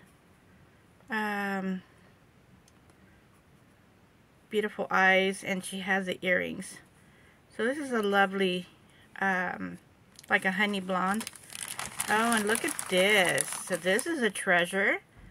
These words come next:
I have a Miss Barbie. Uh, she closes her eyes.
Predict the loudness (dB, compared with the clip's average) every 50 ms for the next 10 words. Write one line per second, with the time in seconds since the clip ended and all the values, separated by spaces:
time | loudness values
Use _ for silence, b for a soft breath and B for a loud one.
0 | b b b b b b b b -6 -4 -4 -4 -2 0 2 2 2 2 0 -2
1 | 0 -2 -2 -4 -6 -4 0 4 6 6 6 4 4 2 0 0 -2 -2 -6 B
2 | B B B B B B B B B _ _ _ _ -12 -8 -6 -4 -2 -2 -2
3 | -2 -2 -4 -6 -10 -8 -6 -4 -4 -4 -4 -6 -6 -4 -2 -2 -2 0 2 2
4 | 4 4 2 2 0 -4 -6 -10 -16